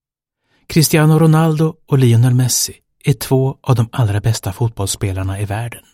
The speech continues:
Deras otroliga förmågor hjälper deras lag att vinna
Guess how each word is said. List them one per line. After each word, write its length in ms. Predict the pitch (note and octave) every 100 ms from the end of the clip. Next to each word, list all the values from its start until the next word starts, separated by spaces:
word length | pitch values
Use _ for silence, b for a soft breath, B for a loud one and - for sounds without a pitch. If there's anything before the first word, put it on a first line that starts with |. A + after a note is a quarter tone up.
| _ _ _ _ _ _ _ B B B
Deras 340 | B2+ A2 G#2+ -
otroliga 540 | A#2 - D3+ D#3+ B2+
förmågor 640 | A#2 G#2 F#2+ A#2 - - _
hjälper 480 | A2+ G2+ G2 A2+ C3
deras 320 | A2+ G2+ -
lag 240 | G2+ G2+
att 180 | G#2+ -
vinna 360 | A#2+ F2+ G#2+